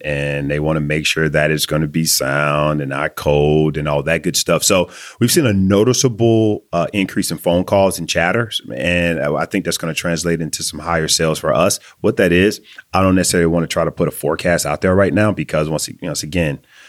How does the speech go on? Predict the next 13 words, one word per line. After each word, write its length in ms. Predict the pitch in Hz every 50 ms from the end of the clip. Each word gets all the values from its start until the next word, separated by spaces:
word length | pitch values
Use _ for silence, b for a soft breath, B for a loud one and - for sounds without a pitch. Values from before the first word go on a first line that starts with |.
| B B B
people 220 | - 90 73 80 85
are 40 |
still 320 | 82 - - 90 90 87 82
saying, 320 | - - 87 85 82 80
"I 80 | 76 78
wanna 240 | 78 78 80 78 73
wait 240 | 76 80 82 80
to 60 | - -
see 120 | - -
the 120 | 80 78 73
weather 260 | 76 76 76 76 76
and 80 | 71 69
whatnot." 380 | 67 - - 69 65 - -